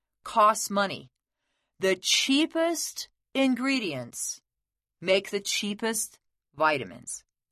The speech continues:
Simple as that. If I'm wanting to buy something that's maybe not sold in tonnage lots from China, I'm probably going to have to pay a little bit more money. If I'm gonna use a food base,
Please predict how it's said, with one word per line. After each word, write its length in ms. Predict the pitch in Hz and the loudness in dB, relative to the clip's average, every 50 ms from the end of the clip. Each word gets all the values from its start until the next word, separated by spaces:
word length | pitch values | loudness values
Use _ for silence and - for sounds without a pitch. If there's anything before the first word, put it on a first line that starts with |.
| _ _ _ _ _ _ _ _ | _ _ _ _ _ _ _ _
Simple 560 | - - - - - - 311 302 277 262 233 | -8 -6 -4 -2 2 2 2 2 2 -2 -4
as 180 | 208 180 - - | -4 -4 -4 -6
that. 300 | - - - - - - _ _ _ _ _ _ _ _ _ _ _ | -10 -12 -12 -18 -20 -20 _ _ _ _ _ _ _ _ _ _ _
If 220 | 214 214 208 - | 0 0 2 4
I'm 300 | 226 226 254 294 294 277 | 4 6 6 4 4 2
wanting 320 | 262 247 240 233 233 226 214 | 2 2 2 0 -2 -4 -6
to 80 | 208 | -6
buy 500 | 147 180 180 175 175 175 180 180 180 185 | -4 0 2 4 4 4 4 4 2 -2
something 720 | 185 - - 196 175 175 170 - 180 175 170 170 170 170 160 | -4 -4 -4 -4 -4 -6 -6 -6 -6 -6 -6 -8 -10 -8 -6
that's 280 | 170 156 - - - | -6 -6 -6 -6 -6
maybe 300 | 180 170 175 170 175 170 | -4 -2 -2 -2 -4 -6
not 340 | 170 160 151 156 143 - - | -6 -2 -2 -2 -2 -2 -4
sold 640 | - - - 185 180 180 180 180 180 175 175 175 | -6 -4 -2 0 0 0 0 0 -2 -2 -4 -6
in 300 | - - 165 165 156 147 | -8 -12 -12 -12 -12 -12
tonnage 520 | 143 - - 208 190 196 190 175 147 - - | -12 -6 -4 -4 -2 -2 -4 -6 -6 -8 -4
lots 400 | 170 170 160 160 - - - - | 0 2 2 2 0 -2 -6 -8
from 240 | - - 139 143 156 | -8 -8 -8 -8 -8
China, 580 | - - - 254 247 226 185 151 135 139 - _ _ _ _ _ _ _ _ - | -6 -2 2 2 2 2 2 0 -4 -6 -8 _ _ _ _ _ _ _ _ -4
I'm 160 | - 190 185 | -2 -2 -2
probably 540 | 185 - 180 165 170 175 185 160 185 180 180 | 0 2 2 2 2 2 -2 -2 -2 -2 -2
going 300 | 143 160 143 143 147 139 | -2 -4 -6 -6 -6 -8
to 60 | 135 | -10
have 220 | 139 139 135 135 - | -8 -8 -8 -8 -8
to 80 | 147 | -14
pay 360 | - - 160 139 139 131 - - - | -16 -12 -8 -6 -6 -6 -8 -8 -8
a 100 | 147 143 | -8 -8
little 260 | 135 143 139 139 131 | -6 -6 -6 -6 -8
bit 240 | 127 143 117 - _ | -8 -10 -10 -10 _
more 440 | - 135 135 135 127 120 117 123 127 _ _ _ - | -12 -10 -8 -6 -6 -6 -8 -8 -12 _ _ _ -8
money. 320 | 139 143 135 127 101 - _ _ _ _ _ _ _ _ _ _ _ _ _ _ _ _ _ - | -6 -4 -4 -4 -6 -12 _ _ _ _ _ _ _ _ _ _ _ _ _ _ _ _ _ 0
If 180 | 196 190 190 | 0 2 4
I'm 240 | 214 190 190 190 185 | 4 2 2 2 0
gonna 180 | 196 208 208 202 | 0 0 0 0
use 520 | 190 180 196 190 190 185 185 185 180 - - - | -2 -2 0 0 2 2 0 0 -2 -4 -4 -2
a 80 | 175 | -4
food 640 | 175 - - _ - 269 262 254 254 254 240 190 160 | -4 -4 -10 _ -6 -2 -2 0 0 -2 -2 -4 -4
base, 480 | - 156 120 90 71 - - - - | -4 -4 -4 -4 -6 -8 -8 -8 -8